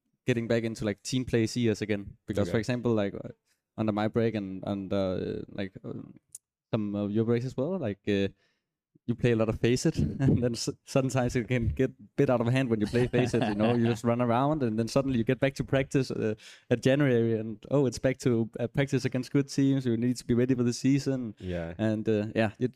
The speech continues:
Speaker 1: it just, uh, takes time, and, uh, yeah, we experienced that as well.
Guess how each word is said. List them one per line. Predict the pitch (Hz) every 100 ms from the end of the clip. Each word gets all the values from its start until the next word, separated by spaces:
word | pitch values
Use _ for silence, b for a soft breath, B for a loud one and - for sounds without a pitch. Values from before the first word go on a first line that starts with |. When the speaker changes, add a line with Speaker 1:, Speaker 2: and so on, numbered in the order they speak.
| -
Speaker 1:
it | 143
just, | - 147 139
uh, | 135 120 -
takes | 147 131
time, | 143 131 135 127 -
and, | 120 113 107 -
uh, | 107 104 - - _ -
yeah, | 110
we | 104
experienced | 113 - 117 113
that | 110
as | 107
well. | 107 107